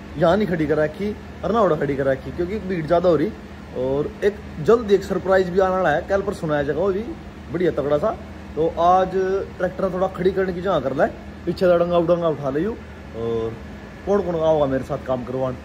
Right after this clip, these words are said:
कोई नहीं आओगा, अकेले नहीं करना पड़ेगा। तो जितना भी फालतू का सामान है सारा सारा उठाऊंगा यार आज। तो आज तो बस दिमाग खराब हो गया, पहला भी कई बार ट्राई कर ली मैंने, एक दो तीन बार उठा लिया, लेकिन फिर पता नहीं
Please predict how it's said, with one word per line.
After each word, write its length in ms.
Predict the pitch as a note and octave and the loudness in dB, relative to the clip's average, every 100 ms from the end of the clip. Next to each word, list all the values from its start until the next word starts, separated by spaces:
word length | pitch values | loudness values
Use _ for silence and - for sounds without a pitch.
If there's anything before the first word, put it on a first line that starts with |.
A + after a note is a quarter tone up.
| - | -8
कोई 180 | C#3 D3 | -2 0
नहीं 100 | C#3 | 0
आओगा, 220 | B2 C3 | 0 2
अकेले 240 | C3 C3+ C3 | 0 -2 -4
नहीं 120 | B2+ | -2
करना 220 | B2+ B2+ | -2 -4
पड़ेगा। 300 | G#2+ G#2 A#2 - _ _ - | -4 -4 -6 -8 _ _ 6
तो 120 | F#3+ | 6
जितना 260 | F#3+ F#3+ G3+ | 6 2 0
भी 60 | |
फालतू 280 | F#3 G3 F#3 | 2 0 2
का 40 | F#3+ | 0
सामान 300 | F#3+ F#3+ F3+ | 2 0 0
है 80 | C#3+ | -2
सारा 300 | D#3+ F3+ F3+ | -2 0 0
सारा 240 | F3+ F3 | 0 0
उठाऊंगा 380 | E3+ B2+ G#2 G#2 | -2 -6 -10 -8
यार 120 | G#2+ | -6
आज। 120 | A#2 A#2 A#2 | -6 -6 -8
तो 60 | A#2 | -4
आज 140 | C3+ | -4
तो 120 | C3+ D3+ | -2 -6
बस 180 | C#3 C#3+ | -6 -8
दिमाग 280 | C3 D3+ C#3+ | -6 -6 -6
खराब 340 | D3 C3 C3 | -4 -4 -4
हो 60 | G#2+ | -6
गया, 100 | F#2+ | -4
पहला 240 | E3 F3 | -2 0
भी 100 | C#3 | 0
कई 160 | C#3+ E3 | -2 0
बार 180 | D#3 D#3+ | 0 2
ट्राई 240 | D#3+ D3+ | 0 0
कर 140 | D3+ | -2
ली 100 | C3 | -4
मैंने, 280 | A#2 C#3+ D3 | -4 -4 -4
एक 80 | D3 | -4
दो 100 | C#3 | -4
तीन 200 | C#3+ C#3+ | -6 -4
बार 100 | C#3 | -2
उठा 240 | C#3 C#3 C#3 | -2 0 0
लिया, 160 | C3 | 0
लेकिन 200 | B2 C#3 | -4 -4
फिर 140 | D3+ D#3 | -4 -6
पता 240 | D3+ D3+ | -4 -2
नहीं 140 | D#3+ | -2